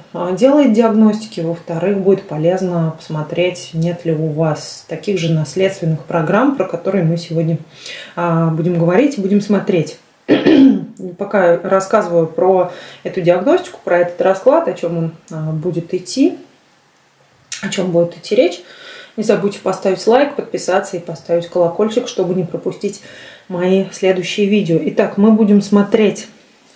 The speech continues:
наличие родового негатива, если оно. Будем смотреть, по какой ветке проходит разрушающая родовая программа. Есть мужская, есть женская. Будем смотреть источник воздействия, кто или что,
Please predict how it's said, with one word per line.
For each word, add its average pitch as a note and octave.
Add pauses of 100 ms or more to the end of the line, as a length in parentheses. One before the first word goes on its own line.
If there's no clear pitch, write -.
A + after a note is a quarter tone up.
(100)
наличие G#3+
родового G3+
негатива, F3+ (540)
если F#3+
оно. F3 (520)
Будем A3
смотреть, G3+
по -
какой G#3+
ветке F#3 (360)
проходит F#3+
разрушающая G3
родовая F#3
программа. F#3
Есть F3
мужская, G3
есть F3+
женская. F#3+ (580)
Будем B3+
смотреть G#3+
источник G#3+
воздействия, G#3
кто G#3+
или F#3
что, F#3+